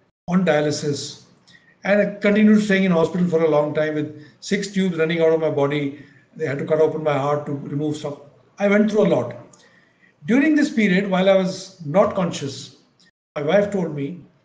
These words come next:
that almost thirty-five to forty people came to visit from outside the town. People flew from Leh. People flew with their families from Hyderabad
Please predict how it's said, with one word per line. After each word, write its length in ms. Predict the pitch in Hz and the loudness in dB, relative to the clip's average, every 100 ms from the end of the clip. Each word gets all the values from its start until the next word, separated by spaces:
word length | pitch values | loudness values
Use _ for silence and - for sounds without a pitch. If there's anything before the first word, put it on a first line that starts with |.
| _ _ _ _ _ | _ _ _ _ _
that 220 | 165 170 185 | -8 -6 -4
almost 600 | 196 214 247 247 - - - _ _ _ _ _ | 0 2 2 -2 -8 -18 -20 _ _ _ _ _
thirty-five 480 | 196 214 - 202 202 | 0 2 4 2 2
to 100 | 214 | -4
forty 480 | - - 180 - 214 | -4 -6 -6 -4 -6
people 340 | - 190 202 185 | -4 -4 -4 -4
came 240 | 185 175 | -2 -2
to 80 | 165 | -2
visit 420 | 143 139 139 - - - - - _ _ | -4 -4 -6 -8 -18 -20 -20 -20 _ _
from 680 | - 170 185 208 214 226 - | -12 0 4 6 4 2 -2
outside 760 | 190 208 196 - 202 202 175 - - - | 2 2 2 -2 -2 -2 -6 -14 -20 -14
the 100 | 180 - 175 | -14 -6 -4
town. 400 | 160 139 117 - - _ _ _ _ _ _ _ - | -4 -6 -12 -18 -20 _ _ _ _ _ _ _ -8
People 280 | 190 226 196 | -4 -4 -4
flew 340 | - 214 220 | -4 -2 -2
from 240 | 190 208 175 | 0 0 0
Leh. 460 | 160 170 175 185 - - - - _ _ - | -2 -2 0 -2 -8 -20 -20 -20 _ _ -10
People 220 | 185 208 | -6 -6
flew 220 | - 220 | -4 -2
with 100 | 220 | 0
their 80 | 208 | 0
families 400 | 180 170 185 202 | 0 0 0 -2
from 140 | 196 175 | -4 -4
Hyderabad 720 | 160 175 165 165 170 170 | -4 -6 -4 -2 -2 -6